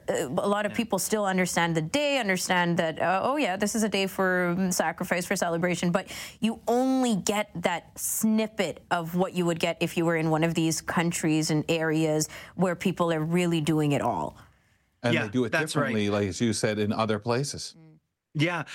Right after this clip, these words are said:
Speaker 2: and, and, and, and figuring it out as you go, learning as you go, and,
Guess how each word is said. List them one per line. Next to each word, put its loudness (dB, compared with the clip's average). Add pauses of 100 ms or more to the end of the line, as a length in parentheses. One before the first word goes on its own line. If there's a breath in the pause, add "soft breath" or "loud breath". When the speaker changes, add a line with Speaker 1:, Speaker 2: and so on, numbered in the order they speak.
(120 loud breath)
Speaker 2:
and, 2
and, 2
and, 0
and 2
figuring 0
it 0
out 0
as -2
you -6
go, -2
learning 0
as -2
you 2
go, -2
and, -2